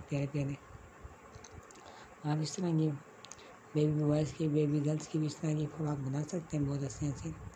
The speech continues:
ये देखिए नेक डिज़ाइन बहुत हसीन है, एम्ब्रॉयडरी की मिरर वर्क इसमें ऐड किए गए हैं। मिरर वर्क बहुत प्यारे लगते हैं एम्ब्रॉयडरी के ड्रेसेस में, बहुत हसीन लगते हैं मिरर वर्क के दुपट्टे, नेक, स्लीव, दामन,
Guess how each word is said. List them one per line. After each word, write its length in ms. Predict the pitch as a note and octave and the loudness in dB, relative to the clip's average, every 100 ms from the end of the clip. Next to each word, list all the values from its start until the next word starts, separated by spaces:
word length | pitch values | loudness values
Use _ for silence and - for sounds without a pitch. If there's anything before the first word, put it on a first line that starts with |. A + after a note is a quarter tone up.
| - - - - - | -14 -14 -14 -16 -6
ये 120 | - F3 | 0 2
देखिए 380 | F#3 E3+ F#3 F3+ | 2 2 0 4
नेक 280 | D#3+ E3 D3+ | 4 4 4
डिज़ाइन 400 | D3 D#3+ D#3+ D3 | 4 4 4 4
बहुत 220 | D3 D#3 | 2 -4
हसीन 280 | - F3 F3 | -4 0 2
है, 60 | |
एम्ब्रॉयडरी 400 | D#3+ D3 C#3+ C#3+ | 4 4 2 0
की 160 | C#3 D#3 | 0 2
मिरर 300 | C#3+ D3 D#3+ | 4 4 2
वर्क 220 | E3 D#3 | 0 -2
इसमें 320 | - D#3+ D3+ | -2 -2 0
ऐड 100 | C#3 | 0
किए 240 | C#3+ E3 D#3+ | 0 2 2
गए 80 | D#3 | 0
हैं। 180 | D3 - - - - - - | -4 -12 -10 -6 -6 -2 2
मिरर 240 | D#3 F3+ | 4 6
वर्क 160 | F3+ E3 | 4 2
बहुत 260 | D#3+ E3 - | 0 0 2
प्यारे 240 | D3+ D3+ | 2 2
लगते 300 | D#3+ D#3+ E3 | 0 -2 0
हैं 140 | D#3+ E3 | 2 4
एम्ब्रॉयडरी 420 | D#3 C#3+ C#3+ C#3+ C#3 | 4 2 2 0 0
के 60 | D#3 | -2
ड्रेसेस 400 | C3+ C3 - D#3 | -2 -2 -4 -2
में, 260 | D#3 D3+ C3+ - - - - - - - - | -2 -2 -4 -10 -16 -14 -16 -16 -20 -8 0
बहुत 180 | E3 D#3+ | 0 0
हसीन 280 | - E3 | 0 2
लगते 180 | D#3+ D#3+ | 2 2
हैं 80 | D#3 | 4
मिरर 200 | D3+ D3+ | 4 2
वर्क 180 | C#3+ C#3+ | 2 0
के 60 | D3+ | -2
दुपट्टे, 500 | C3 C3+ B2+ D3 C#3 | -2 -2 -2 0 0
नेक, 480 | C3+ C#3 C#3 C3 - | 0 0 0 -4 -12
स्लीव, 400 | - D3+ D3 B2+ | -4 0 0 -2
दामन, 360 | C3 C3+ C#3 | -4 -2 -2